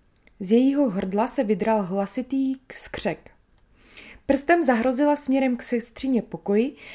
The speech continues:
a začala z plna hrdla nadávat tím nejhorším způsobem,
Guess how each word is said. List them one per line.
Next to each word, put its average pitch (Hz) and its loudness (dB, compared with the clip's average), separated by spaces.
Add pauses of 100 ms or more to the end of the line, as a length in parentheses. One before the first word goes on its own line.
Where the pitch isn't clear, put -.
(120)
a 208 -2
začala 262 0
z - -10
plna 277 0
hrdla 220 -2
nadávat 214 0
tím 190 0
nejhorším 233 0
způsobem, 247 0